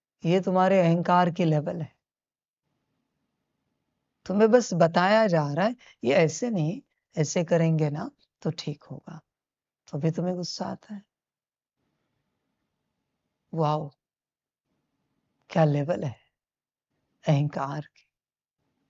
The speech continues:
सावधान रहना। मेरे universe में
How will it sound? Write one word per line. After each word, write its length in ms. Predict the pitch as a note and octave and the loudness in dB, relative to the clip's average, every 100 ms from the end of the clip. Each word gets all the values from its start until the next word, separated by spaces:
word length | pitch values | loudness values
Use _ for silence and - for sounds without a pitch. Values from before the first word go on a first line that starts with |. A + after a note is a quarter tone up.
| _ _ _ _ _ _ _ _ _ _ _ _ | _ _ _ _ _ _ _ _ _ _ _ _
सावधान 680 | - - C3+ C3+ C#3 D3 D#3+ | -10 -4 -4 -2 -4 -4 -6
रहना। 640 | D3+ D3+ C#3+ D3+ A#3+ B3 _ _ _ _ _ _ _ _ _ _ _ _ _ - - - | -10 -10 -10 -8 -10 -12 _ _ _ _ _ _ _ _ _ _ _ _ _ -20 -20 -2
मेरे 340 | F3+ G3+ G#3 | 2 4 4
universe 540 | G3 F3 F3 F3+ - - | 4 2 0 -2 -4 -8
में 280 | F3+ F3+ | -8 -12